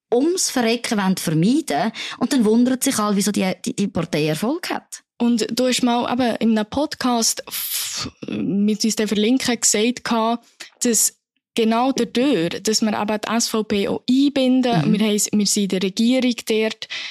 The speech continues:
Speaker 2: ähm, also du bist in der Regierung dort vertreten, kannst du gar nicht so rechtsextrem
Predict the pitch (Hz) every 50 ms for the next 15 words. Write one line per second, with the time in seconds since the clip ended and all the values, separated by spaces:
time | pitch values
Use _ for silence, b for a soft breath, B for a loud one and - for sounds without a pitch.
0 | B B B 208 202 202 202 202 185 - 208 202 - 185 180 - - 214 196 185
1 | 196 190 202 185 185 - 240 247 233 247 240 - 220 214 214 - - - 196 -
2 | - - 208 208 233 - _ - 247 226 226 226 - B B B B B B B
3 | B B B _ _ _ - - 202 196 220 240 269 - - - 254 240 240 233
4 | 202 202 220 226 233 233 226 233 - - 214 208 - _ _ _ - - 185 185
5 | 220 - - - - - - - 208 202 - - - - 196 190 202 208 214 220
6 | -